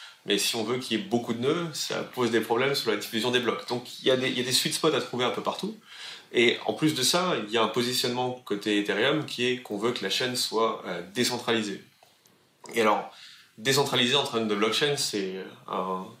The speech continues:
un terme qui est très difficile à définir. Donc, euh, ma, ma définition personnelle, c'est qu'un protocole blockchain décentralisé, si, quand on veut devenir un validateur,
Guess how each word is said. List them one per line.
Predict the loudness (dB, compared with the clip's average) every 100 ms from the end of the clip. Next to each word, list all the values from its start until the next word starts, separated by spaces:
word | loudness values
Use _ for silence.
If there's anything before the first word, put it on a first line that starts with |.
| -14
un | -4
terme | 0 2 0
qui | -4
est | -6
très | -2 0
difficile | 0 -2 -2 -2
à |
définir. | -2 -2 -2 -2 -4 -8 -16 -18 -14 -12
Donc, | -4 0
euh, | 0 -2 -8 -14 -8
ma, | -6
ma | -2 2
définition | 2 0 2 2 2 0
personnelle, | -2 -2 -2 -4
c'est | -6
qu'un | -10 -12 -14 -12 -4
protocole | -2 2 2 4
blockchain | 4 4 0
décentralisé, | -4 -4 -4 -2 -2 -2 -2
si, | 0 0 0 -4 -16 _ _ _ _ -16
quand | -8
on | -4
veut | 0
devenir | 2 4 4 2
un |
validateur, | 4 4 4 2 2 0